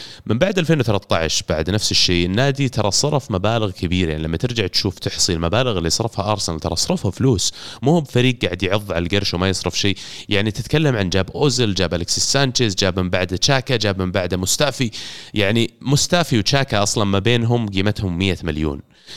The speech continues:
ف سوء الإدارة الكارثي اللي يصير إنك تحط مية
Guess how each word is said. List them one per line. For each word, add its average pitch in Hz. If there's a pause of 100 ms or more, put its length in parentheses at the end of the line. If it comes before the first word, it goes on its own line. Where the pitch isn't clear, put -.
(220)
ف - (440)
سوء -
الإدارة 131
الكارثي 92
اللي 80
يصير 82
إنك 73
تحط -
مية 107